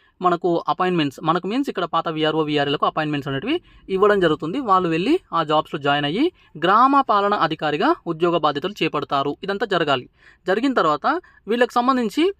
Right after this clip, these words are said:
ఇంకొక పాయింట్ మెన్షన్ చేశారు, సర్వీస్ కండిషన్స్. ఇది అత్యంత ముఖ్యమైనది. ఏంటంటే సర్వీస్‌కి సంబంధించి రూల్స్ ఏంటి, వాళ్ళ పే స్కేల్ ఏంటి, శాలరీ ఏంటి, వాళ్ళ సర్వీస్ సీనియారిటీ ఏంటి అనే దానిపైన సిక్స్త్ పాయింట్లో ఇచ్చారు. ఇది వచ్చేసి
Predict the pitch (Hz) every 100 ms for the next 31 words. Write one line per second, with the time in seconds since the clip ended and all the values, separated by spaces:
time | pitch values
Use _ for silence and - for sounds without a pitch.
0 | - 220 233 214 208 202 247 233 196 190
1 | 196 175 160 156 220 294 - 208 247 269
2 | 196 175 165 165 147 - 220 - 175 -
3 | 269 262 240 190 214 202 170 151 151 -
4 | _ _ 196 247 254 151 196 277 _ _
5 | - 233 277 285 - 254 175 165 165 156
6 | 285 349 - 185 254 - 147 139 254 339
7 | _ _ - 165 180 190 233 - 214 160
8 | 147 220 180 165 202 202 147 139 285 -
9 | 185 185 190 208 233 226 - 220 214 190
10 | 175 151 135 151 - 165 165 165 185 -
11 | 202 - 208 170 160 156 139 151 139 269
12 | - _ _ - 214 214 269 240 240 330